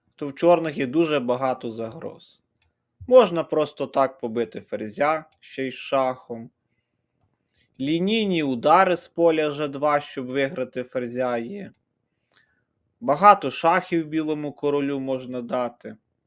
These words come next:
Але хід білих. Як білі мають виграти? Давайте спочатку розглянемо розмін ферзів. Ферзь А вісім, тура А вісім. І як тепер білим виграти?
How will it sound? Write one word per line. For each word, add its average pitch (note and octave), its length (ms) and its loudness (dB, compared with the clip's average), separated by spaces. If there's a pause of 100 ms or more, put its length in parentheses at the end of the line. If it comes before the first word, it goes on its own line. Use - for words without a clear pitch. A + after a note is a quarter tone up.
(1200)
Але F3+ 260 6
хід D#3+ 320 -4
білих. A#2+ 540 -6 (120)
Як E3 380 0
білі D3+ 280 -4
мають B2+ 420 -6
виграти? A2 540 -12 (1600)
Давайте F#3+ 460 0
спочатку E3+ 640 0
розглянемо C#3 720 -2
розмін B2+ 360 -2
ферзів. G#2 640 -14 (1300)
Ферзь F#3 440 2
А F#3 100 0
вісім, F3 520 -6 (180)
тура D3 360 4
А D#3+ 80 0
вісім. D3 560 -10 (800)
І E3+ 180 -4
як F3 260 4
тепер C#3+ 300 0
білим B2 380 -4
виграти? - 580 -10